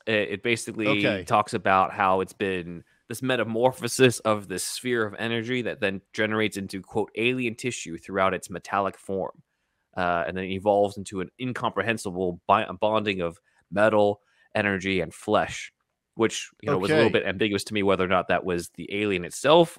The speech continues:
Speaker 1: or, like, some other form, you know, like, a, of something, you know? Uh, but I think the alien is being developed. It,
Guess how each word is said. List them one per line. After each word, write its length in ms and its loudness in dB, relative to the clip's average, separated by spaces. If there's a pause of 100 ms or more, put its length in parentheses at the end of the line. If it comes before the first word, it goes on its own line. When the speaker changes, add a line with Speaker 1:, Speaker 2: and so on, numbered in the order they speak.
Speaker 1:
or, 580 6
like, 380 -2
some 320 -6
other 240 -2
form, 760 -2
you 80 -12
know, 280 -4
like, 160 -6
a, 120 -6 (300)
of 160 -8
something, 380 -2 (120)
you 100 -8
know? 180 -4 (500)
Uh, 420 2 (100)
but 180 2
I 60 -2
think 180 -4
the 140 -6
alien 280 -2
is 100 -6
being 320 -6
developed. 500 0
It, 140 -10